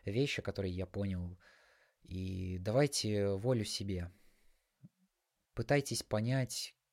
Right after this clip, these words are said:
кем вы являетесь. Такие изъезженные, казалось бы, фразы, мы слышим вот эти вот посылы, смыслы из такого огромного количества фильмов. Теперь я понимаю, почему это всё действительно так важно, и я надеюсь, вы,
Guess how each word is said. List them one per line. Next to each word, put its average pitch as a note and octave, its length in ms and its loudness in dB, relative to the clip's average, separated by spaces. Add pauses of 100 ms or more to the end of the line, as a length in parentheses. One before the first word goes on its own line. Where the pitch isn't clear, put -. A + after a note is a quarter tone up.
(180)
кем B2 380 0
вы G2+ 120 -2
являетесь. F#2 880 -6 (420)
Такие G#3 380 4
изъезженные, D3+ 480 4
казалось D3+ 360 6
бы, B2 100 0
фразы, F3+ 360 4
мы C#3 220 6 (360)
слышим E3+ 720 4 (280)
вот C3+ 180 0
эти E3 140 2
вот D3 220 4
посылы, E3+ 600 4
смыслы D#3 520 4
из A#2 60 0
такого D3 300 4
огромного B2 400 2
количества A#2 520 0
фильмов. G#2+ 420 0
Теперь - 240 -4
я A2+ 220 0 (460)
понимаю, G#2 440 0
почему F#2+ 340 -6
это F#2+ 140 -8
всё - 260 -8
действительно G2+ 560 -8
так - 180 -8
важно, A2 280 0
и F#2 400 -2
я A#2+ 220 4
надеюсь, A#2 400 2
вы, A2+ 160 2